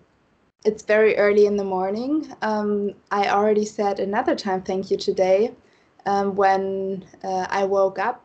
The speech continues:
I realized that my boyfriend was already at the supermarket getting breakfast, and that, uh, was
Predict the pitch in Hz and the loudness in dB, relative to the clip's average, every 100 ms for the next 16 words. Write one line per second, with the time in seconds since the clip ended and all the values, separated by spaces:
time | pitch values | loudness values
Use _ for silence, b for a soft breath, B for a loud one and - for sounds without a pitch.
0 | - 196 196 202 196 190 190 190 - 185 | -6 -4 -2 -2 -2 -2 -2 -4 -6 -8
1 | - 190 185 180 190 - 190 190 185 180 | -6 -6 -4 -2 -2 -2 -4 -4 -6 -4
2 | 185 180 180 180 180 180 - 190 - 185 | -2 0 0 0 0 0 -4 -8 -6 -8
3 | - - 220 208 202 214 208 214 - 180 | -8 -2 2 2 2 2 0 0 -4 -2
4 | 185 185 185 185 220 220 - 185 190 180 | -2 0 0 2 0 0 -2 -6 -4 -4
5 | 180 - b b b b - 190 185 185 | -6 -8 b b b b 0 2 4 2
6 | 185 - | 0 -4